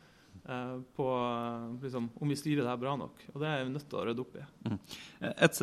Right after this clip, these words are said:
Speaker 2: et spørsmål til slutt om noe som ikke står i, i utvalget, eh, og det handler om, om bolig og byplanlegging. Eh, <laughs> for, fordi, altså, hvis man ser på, liksom, de-, debatten i forskninga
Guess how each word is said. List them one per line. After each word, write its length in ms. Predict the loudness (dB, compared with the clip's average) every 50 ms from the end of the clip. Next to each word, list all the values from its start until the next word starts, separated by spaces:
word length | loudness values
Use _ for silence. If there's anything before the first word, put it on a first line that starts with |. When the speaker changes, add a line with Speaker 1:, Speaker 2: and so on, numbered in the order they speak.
| 4
Speaker 2:
et 120 | 4 4 4
spørsmål 440 | 4 4 4 6 8 8 8 8 8 6 4 2
til 80 | 2
slutt 200 | 0 0 0 0
om 80 | 0 4
noe 120 | 4 4 4
som 120 | 4 0
ikke 300 | 0 -2 -6 0 0 0
står 360 | 2 6 6 8 8 8 8 6
i, 800 | 6 4 4 2 2 2 0 0 0 0 0 0 0 -2 -4 0 6
i 80 | 6 6
utvalget, 480 | 6 8 6 6 6 6 2 0 -2 -4 2 4
eh, 320 | 6 6 8 6 6 6 6
og 60 | 6
det 80 | 8 8
handler 200 | 8 8 8 8
om, 260 | 6 6 6 4 4 4 2 2 2 2
om 440 | 4 4 4 4 4 4 4 6
bolig 300 | 6 8 8 10 10 10 10
og 460 | 10 10 8 8 8 6 4 2 2
byplanlegging. 600 | 0 0 4 4 4 4 4 2 2 0 -4 -4 -8 -10 -12 0 6
Eh, 600 | 6 8 8 8 8 6 6 4 4 4 2 2 0 2 2 2 2
<laughs> 360 | 2 -6 -8 -8 -10 -8 0
for, 120 | 0 0 0
fordi, 300 | 2 6 12 12 12 12 12
altså, 340 | 8 8 6 10 10 10 8 8 4 0 0 0 2
hvis 140 | 2 2 6 6
man 140 | 6 6
ser 160 | 6 4 2 4
på, 160 | 6 6 6 8 6 6 4 4
liksom, 240 | 2 2 2 2 2 2
de-, 100 | 0 0 -2 -4 -4 -4 -2 -2 -2 4
debatten 520 | 4 8 8 8 6 6 -4 -2 0 0 2
i 360 | 4 4 4 6 4 4 2 2
forskninga 580 | 4 4 2 2 2 2 2 2 4 2 2